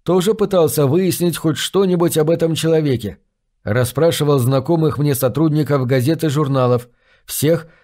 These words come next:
кто только попадался мне под руку. Но Сюндэй по-прежнему ничем не выдавал себя, будто владел каким-то волшебством.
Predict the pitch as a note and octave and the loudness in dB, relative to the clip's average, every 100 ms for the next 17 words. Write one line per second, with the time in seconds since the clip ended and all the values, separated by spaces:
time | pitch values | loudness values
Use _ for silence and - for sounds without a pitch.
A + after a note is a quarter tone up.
0 | _ - - C3+ D#3+ D#3 D#3 D3+ C#3 B2 | _ -10 -4 0 0 0 0 0 0 2
1 | D3 C#3 D3 C#3+ D3+ B2 C#3 G2 - - | 2 2 0 0 -2 0 -2 -2 -8 -14
2 | _ _ _ _ _ _ F2 B2 B2+ C#3 | _ _ _ _ _ _ -4 -2 0 0
3 | C#3 F3+ E3 D3+ A#2+ C3 F3 C#3 E3 D#3 | 2 2 2 0 0 0 2 0 0 0
4 | D3+ C#3+ A#2 D#3+ D#3 D#3 D3 D3+ C#3 F3 | 0 0 0 0 0 0 0 2 2 2
5 | D#3 B2 B2 A#2+ - _ _ C3 C#3+ - | 0 0 0 0 -4 _ _ -4 -4 -2
6 | C#3 B2+ C#3 C3 E3+ C#3 C3+ B2+ C#3+ C3+ | 0 2 2 2 2 2 0 0 -2 0
7 | C#3 C#3+ - D3 - B2+ F2 - | 0 0 -2 -6 -6 -4 -4 -8